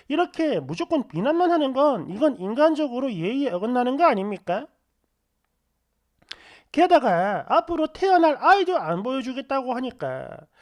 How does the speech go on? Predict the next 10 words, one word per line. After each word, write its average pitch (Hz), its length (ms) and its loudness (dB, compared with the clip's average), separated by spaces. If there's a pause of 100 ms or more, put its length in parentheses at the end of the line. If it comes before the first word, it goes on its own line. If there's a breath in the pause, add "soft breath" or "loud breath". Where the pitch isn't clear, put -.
(220 loud breath)
나이 320 300 8
많은 285 260 4
우리 202 240 -2
아버지 165 800 -4
많이 202 300 -2
불안하고 262 1000 -4
지금 294 220 -6
엄청 311 380 -6
슬퍼하고 311 580 0
있다고요. 160 960 -6